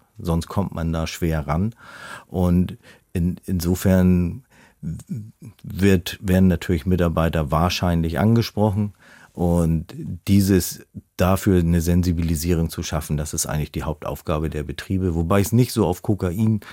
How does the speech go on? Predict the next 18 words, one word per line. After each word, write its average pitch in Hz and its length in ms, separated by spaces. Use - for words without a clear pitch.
sag 92 200
ich 92 60
mal, 90 360
begrenzen 98 680
wollte. 110 240
Das 87 100
ist - 20
immer 98 140
ein 90 100
sehr 92 240
populäres 90 640
Beispiel. 98 580
Aber 95 340
es 98 200
gibt 92 220
eine 92 140
ganze 92 300
Menge 92 480